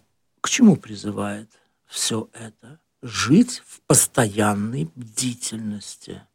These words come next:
А, вспомним, это было время довольно трудное для христиан. Только что прошли Нероновы гонения в Риме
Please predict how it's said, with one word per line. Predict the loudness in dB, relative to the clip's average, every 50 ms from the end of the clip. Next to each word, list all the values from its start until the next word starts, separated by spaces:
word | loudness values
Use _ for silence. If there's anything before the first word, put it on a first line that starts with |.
| _ _ _ _ _ _ _ _ _ _ _ _ _ _ _ _ _ _ _ _ _ _ _ _
А, | -4 0 0 2 2 0 0 -4 -6 -8 -14 _ _ _ _ _ _ _
вспомним, | -20 -20 -18 -6 2 6 6 6 6 6 0 -4 -10 -16 -20 _ _ _ _ _ _ _ _ _ _ _ _ _ _ -4
это | 0 0 2 4 4
было | 6 6 6 6
время | 6 6 6 6 8 6 6 2 0 -2 _ _ _ _ _
довольно | 0 0 2 2 2 2 2 0 0
трудное | 2 4 4 4 4 4 2 2 2 0
для | 0 -2 -6
христиан. | -6 -6 -10 -14 -14 -14 -12 -8 -8 -8 -8 -8 -12 -18 _ _ _ _ _ _ _ _ _ _ _ 6
Только | 6 6 6 6 4 2
что | 2 2 2 2 2 2 2 0 -4 _ _ _ _ _ _ _ _ _ _ -2
прошли | 0 2 2 2 0 -2 0 2 2 2 2 0 -4 _ _ _ -4
Нероновы | 4 6 8 8 8 8 6 4 4 2 2 2 2 2 2
гонения | 4 6 6 8 8 8 8 8 8 8 6 4 4 0
в | -2 -4
Риме | -2 -2 -2 -2 -2 -4 -6